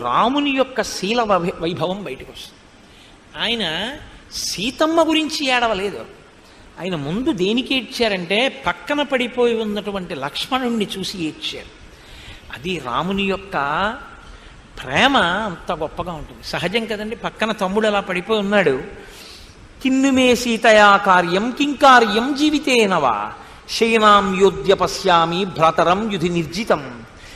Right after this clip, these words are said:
ఇలా ప్రాణములను పోగొట్టుకుని నా తమ్ముడైన లక్ష్మణుడు భూమి మీద నా పక్కన నెత్తుటి మడుగులో పడుంటే నేను కనీసం లేచి లేవనెత్తలేనటువంటి స్థితిలో ఉన్నాను. ఇక నాకు సీత లభిస్తే మాత్రం ఏమి సంతోషం.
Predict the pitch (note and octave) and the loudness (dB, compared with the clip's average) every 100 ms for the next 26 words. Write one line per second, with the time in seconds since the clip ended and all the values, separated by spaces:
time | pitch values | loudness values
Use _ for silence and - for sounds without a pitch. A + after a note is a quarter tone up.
0 | - - F3 G#3+ F#3+ - D3+ F3 A3 C4+ | -16 -6 2 2 2 -2 -2 0 0 0
1 | C4 A#3 F#3 F#3+ A#3 A#3 - G3 G3 F#3 | 0 -2 -2 0 0 0 -2 -2 -2 -4
2 | - D#3 F#3+ A#3 A#3 G3 E3 D#3 - A#3+ | -4 -4 0 2 0 0 -4 -6 -4 0
3 | A#3 E3+ A#2+ E3+ A#3 B3 G#3 F#3+ F3+ - | 0 -2 -2 -2 -2 -2 -2 -2 -4 -4
4 | D#3+ - A3+ E3+ D#3 B3+ B3+ B3 G#3 G3+ | -4 -2 -2 -2 -6 -6 -4 -2 -2 -2
5 | F3+ D#3 E3+ G3 E3+ G3 E3+ C#3 - - | -2 -2 -2 -2 -2 0 0 -2 -8 -18
6 | - - D#3+ G3 F#3+ - D#3+ G#3+ B3+ B3 | -20 -8 0 2 0 -2 -2 0 0 0
7 | G#3 E3 G3+ A#3+ - G#3 E3+ F3+ G#3+ G#3+ | -2 0 0 0 0 0 2 2 2 0
8 | G#3 G3+ G3 F3+ E3 E3 D#3 - - D#3 | 0 0 2 0 -4 -6 -8 -10 -12 -10
9 | F#3+ F#3+ D3+ C#3+ A#2 E2+ - - - F#3 | -6 -6 -6 -10 -14 -18 -20 -20 -14 -8
10 | E3+ E3+ D#3+ D#3+ - F3 F3+ G#3+ F3 C#3+ | -2 0 -2 -4 -8 -6 -2 0 0 -2
11 | F3+ G#3 F#3+ F3 E3+ E3+ C#3 D3+ C4 G#3 | -4 -4 -2 -2 -4 -6 -6 -6 0 0
12 | F3+ - C#3 - A#2+ - | 0 -4 -8 -12 -14 -14